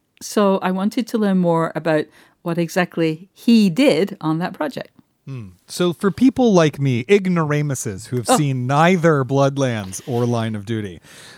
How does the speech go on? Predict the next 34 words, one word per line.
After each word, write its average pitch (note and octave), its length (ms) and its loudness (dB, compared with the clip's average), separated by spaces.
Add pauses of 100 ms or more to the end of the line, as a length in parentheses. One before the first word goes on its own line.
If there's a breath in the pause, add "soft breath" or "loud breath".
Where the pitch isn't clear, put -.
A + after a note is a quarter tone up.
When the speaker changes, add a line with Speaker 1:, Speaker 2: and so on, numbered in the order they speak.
Speaker 2:
what D3 160 4
should D#3+ 100 -6
we E3 80 2
know F3+ 160 2
about A2 180 -4
'em? D#2 120 -20 (840 loud breath)
Speaker 1:
Well, F#3 120 2
the G3+ 80 -2
first G4+ 180 0
thing A3 140 2
to G3 100 -2
know D3+ 240 -2
is D#3+ 120 -8
that F3 180 -4
they're D#3+ 120 -2
police G#3 360 -2
procedurals, - 720 -8
which - 180 -10
is D3+ 120 -8
a D3+ 40 -2
genre D#3 360 -2
that C#3+ 180 -10
I E3 400 0 (340)
am D#3 140 -6
very E3 180 0
fond C3+ 300 -10
of. A#3 220 -6 (100)
Um, F3+ 280 2 (520 soft breath)
Bloodlands B3+ 680 2
is F#3+ 120 -2
set F#3 320 -2
in E3+ 100 0
Northern E3 320 0
Ireland, D#3 540 0